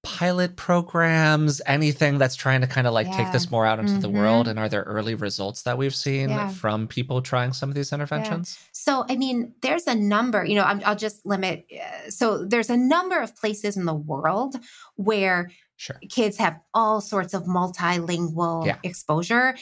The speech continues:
Speaker 2: in home, in classrooms, exploratory programs where, you know, a number of languages are spoken, but kids are taught in their native language or dialect, you know, at first, and then they learn other languages and so forth. You know, a-,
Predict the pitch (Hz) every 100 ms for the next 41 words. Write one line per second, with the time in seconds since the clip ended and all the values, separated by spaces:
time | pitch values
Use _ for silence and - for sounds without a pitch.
0 | - - 196 180 196 220 208 214 214 190
1 | 180 - 185 190 - 226 220 226 214 190
2 | 180 - - 202 202 208 208 - 226 214
3 | 220 214 214 214 214 214 208 175 170 202
4 | 180 175 165 165 185 185 202 208 208 202
5 | 202 202 196 196 202 - - 208 202 202
6 | 202 196 - 196 180 175 170 - 190 185
7 | - 190 180 180 170 170 180 185 202 180
8 | 180 185 180 185 185 180 180 180 180 185
9 | - 185 170 165 - 262 233 226 190 180
10 | 180 180 240 233 226 214 208 202 208 202
11 | 190 185 180 175 135 156 - - - -
12 | - _ _ 247 240 214 - 196